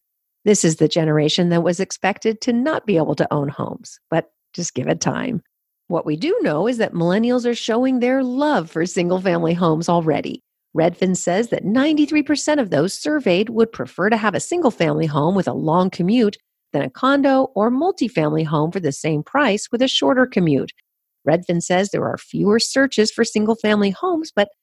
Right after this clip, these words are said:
that's probably because of the high prices, not because buyers don't want them. So if you combine the results for millennials, Gen Xers, and boomers,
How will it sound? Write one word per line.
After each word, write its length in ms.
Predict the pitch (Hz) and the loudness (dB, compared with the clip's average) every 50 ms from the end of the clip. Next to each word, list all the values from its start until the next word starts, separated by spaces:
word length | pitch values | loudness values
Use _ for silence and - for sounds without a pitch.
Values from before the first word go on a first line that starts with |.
| _ _ - | _ _ -2
that's 100 | 440 - | -2 0
probably 400 | - 214 175 165 170 165 170 170 | 0 0 2 2 2 2 2 0
because 300 | 175 170 - 175 156 160 | -2 -2 -2 -2 -2 0
of 60 | 165 | 0
the 80 | 208 196 | -2 0
high 180 | - 156 156 | 0 0 -2
prices, 640 | 180 - - 226 185 175 185 - - - - - - _ _ _ _ _ | -2 0 0 2 2 2 0 -2 -6 -8 -8 -10 -16 _ _ _ _ _
not 300 | - 254 269 190 - - - - | 0 0 2 2 0 -2 -6 -8
because 320 | 160 - - - 165 165 | -8 -6 -4 -6 -6 -4
buyers 340 | 160 160 139 139 139 147 139 | -4 -2 -2 0 0 -2 0
don't 300 | - 170 156 165 - - | 2 2 2 2 2 0
want 300 | 175 151 143 131 143 - | 0 0 2 0 0 -2
them. 280 | - - - - 208 190 _ _ _ _ _ _ _ | -4 -6 -6 -8 -12 -14 _ _ _ _ _ _ _
So 100 | _ 170 | _ 0
if 100 | 156 - | 2 2
you 120 | - 127 127 | 0 -2 -2
combine 400 | - 151 151 156 160 170 190 180 | -2 -4 -4 -2 -2 0 0 0
the 80 | 156 | 0
results 400 | 147 147 147 160 160 170 196 196 | -2 -2 -2 0 0 0 0 -2
for 120 | - - 156 | -4 -4 -4
millennials, 720 | 151 156 156 160 170 208 233 247 247 247 254 254 254 - | -2 -2 -2 0 0 0 2 2 2 0 0 -2 -4 -6
Gen 200 | - - 147 151 | -4 -2 -2 0
Xers, 400 | 165 196 214 - - 220 220 226 | 0 -2 -2 -2 -2 -2 0 0
and 160 | 208 208 202 | -2 -2 0
boomers, 480 | 208 269 320 330 302 220 240 294 - | 0 0 0 2 2 0 0 -2 -4